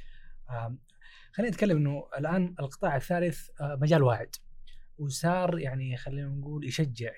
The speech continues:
كثير من الخريجين إنه هو يبدأ، آه، خلينا نقول، مساره المهني به. آه، هل تتوقع الآن لخريج، آه، هندسة أو خريج تسويق، آه، فكرة إنه هو يبدأ مساره، آه، في القطاع الثالث، بحيث إنه هو يزيد عدد السنوات الخبرة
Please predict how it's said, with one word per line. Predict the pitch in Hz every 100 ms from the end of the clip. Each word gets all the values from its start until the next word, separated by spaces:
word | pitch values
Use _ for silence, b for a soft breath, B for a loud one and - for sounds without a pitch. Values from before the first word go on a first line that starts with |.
| -
كثير | 139 165 147
من | 131 127
الخريجين | 117 - 127 127 131 160
إنه | 143
هو | 160 156
يبدأ، | 151 196 147 131 - - - - - - -
آه، | 120 110 113 -
خلينا | - 131
نقول، | 131 147
مساره | 131 180 165
المهني | 160 143 117
به. | 110 - - - b b b b b -
آه، | - -
هل | 175 233
تتوقع | 220 247 - 170 160
الآن | 180 196 180 151 - - - -
لخريج، | 131 147 143 147 120 -
آه، | 117 110 101
هندسة | 151 131 104 - -
أو | 123
خريج | - 123 127
تسويق، | - 120 143 113 - - - - - - 131
آه، | 117
فكرة | 175 185 156
إنه | 151 147
هو | 170 156
يبدأ | 156 165 131 127
مساره، | 123 147 131 113 - - - -
آه، | 131 117
في |
القطاع | 123 - 131
الثالث، | 127 147 127
بحيث | - 151
إنه | 139
هو | 151 165 170
يزيد | 165 143 160 175
عدد | 139 151 127
السنوات | 117 139 147 139
الخبرة | - 120 113